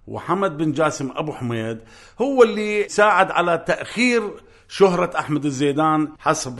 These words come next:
قول دكتور عبد الله المشهداني حينما يقول أنه بدأت شهرة أحمد الزيدان عندما بلغ الخمسين عامًا.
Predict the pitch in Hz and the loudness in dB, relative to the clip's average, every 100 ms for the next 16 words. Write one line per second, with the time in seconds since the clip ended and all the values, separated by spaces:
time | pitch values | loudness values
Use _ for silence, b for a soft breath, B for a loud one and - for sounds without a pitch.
0 | - 147 151 143 139 120 - 135 123 110 | 0 2 2 0 -4 -10 -6 -6 -4 -4
1 | 110 135 110 101 95 104 104 - 113 139 | -2 -2 -2 -4 -8 -8 -8 -8 -4 -2
2 | 147 143 143 143 b b b - 127 131 | 0 -2 -4 -8 b b b -8 -4 -2
3 | 127 127 147 143 131 139 123 135 120 143 | -2 -2 -4 -4 -2 -2 -2 -6 -2 -2
4 | 143 127 120 - 151 123 123 143 135 131 | 0 -2 -4 -6 -6 -4 -4 -4 -6 -6
5 | 131 131 127 139 135 135 - 120 120 117 | -4 -4 -2 -2 -2 -6 -6 -6 -4 -4
6 | 110 131 131 110 101 101 - 113 101 87 | -2 -2 -4 -6 -8 -10 -10 -8 -8 -8
7 | 90 | -10